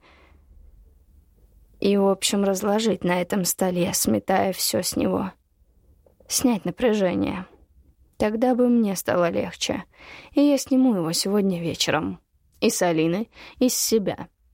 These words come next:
Девочка засматривается в окно на то, как Ливан подкатывает к горничной. Нравится Ливан? А?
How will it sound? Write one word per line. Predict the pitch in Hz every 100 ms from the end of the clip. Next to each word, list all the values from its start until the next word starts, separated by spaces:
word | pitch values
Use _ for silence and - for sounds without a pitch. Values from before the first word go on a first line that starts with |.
| _ _ _ _ _ _ - -
Девочка | 180 214 277 208 -
засматривается | 175 170 - 247 - 254 254 - 247
в |
окно | 254 269 254 180
на | 165
то, | - 190
как | 180 180
Ливан | 185 185 220 277
подкатывает | - 269 - 175 - 226 185
к | 196
горничной. | 214 185 98 175 - - - - _ _ _ _ _ _ _ _ _ _ _ _ _ _
Нравится | - 165 185 247 269 - 247
Ливан? | 247 254 294 330 - _ _ - - - _ - - - - - _ -
А? | 233